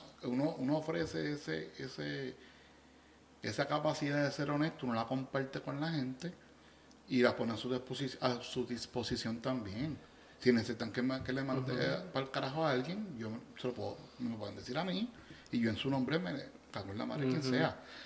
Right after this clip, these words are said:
Speaker 1: Normal, normal.
Speaker 2: Sí, pero
Speaker 1: No, pero eso no, eso no es lo que estamos aquí.
Speaker 2: Ujú.
Speaker 1: Eso no es. Eh, estamos aquí para hablar de lo que es ser padre, para, para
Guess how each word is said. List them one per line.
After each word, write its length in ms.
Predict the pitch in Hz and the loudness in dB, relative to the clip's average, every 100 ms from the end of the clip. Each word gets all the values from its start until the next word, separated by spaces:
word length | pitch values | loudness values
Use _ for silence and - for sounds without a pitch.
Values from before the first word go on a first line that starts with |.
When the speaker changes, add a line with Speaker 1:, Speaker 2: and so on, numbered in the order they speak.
| - - | -16 -2
Speaker 1:
Normal, 760 | 120 107 92 98 113 117 95 - - - | 2 2 0 0 2 4 2 -2 -12 -6
normal. 420 | 92 92 95 87 - - | -4 -2 -2 -4 -8 -2
Speaker 2:
Sí, 40 | |
pero 240 | 143 135 123 | 6 6 12
Speaker 1:
No, 120 | 160 | 12
pero 200 | 160 147 | 12 12
eso 180 | 127 143 | 12 8
no, 200 | 147 170 | 6 6
eso 180 | 135 143 | 2 4
no 60 | 147 | 6
es 20 | |
lo 80 | 151 | 6
que 60 | 147 | 4
estamos 340 | 160 139 127 | 4 6 6
aquí. 180 | 127 87 | 4 -2
Speaker 2:
Ujú. 140 | 135 127 | 0 0
Speaker 1:
Eso 160 | 104 | 2
no 240 | 123 110 92 | 2 2 0
es. 80 | 87 - - - - | -4 -12 -18 -14 4
Eh, 680 | 123 117 113 110 107 113 - - | 6 8 6 6 4 0 -6 -8
estamos 380 | 113 117 117 127 | -4 0 2 2
aquí 160 | 135 | 0
para 200 | 135 135 | 0 2
hablar 240 | 113 104 104 | 4 2 0
de 120 | 110 | 0
lo 140 | 107 | 0
que 260 | 104 101 104 | -2 -2 -2
es 80 | 98 | -2
ser 160 | - 90 | -4 -6
padre, 640 | - 120 135 135 135 131 127 - - - - - - | 0 2 4 2 2 0 -4 -12 -18 -20 -20 -20 -2
para, 500 | 104 101 98 104 - | 2 4 2 0 -2
para 680 | 98 98 95 92 95 95 | -2 0 0 0 -2 -2